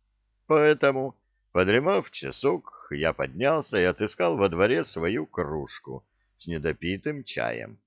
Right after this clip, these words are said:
Она так и стояла на бревне, никто на нее не позарился. Глотнул чайку.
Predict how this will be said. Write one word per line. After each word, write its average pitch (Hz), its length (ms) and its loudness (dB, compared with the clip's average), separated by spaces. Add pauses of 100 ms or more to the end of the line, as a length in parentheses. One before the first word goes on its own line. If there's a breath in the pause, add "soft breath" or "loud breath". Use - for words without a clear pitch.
(640)
Она 92 260 2
так 90 260 2
и 87 60 -2
стояла 90 540 2
на 73 140 -8
бревне, 101 520 -4 (340)
никто 98 540 0
на 131 120 -2
нее 123 540 -4
не 85 120 -4
позарился. 71 800 -4 (840)
Глотнул 110 600 2
чайку. 80 800 -4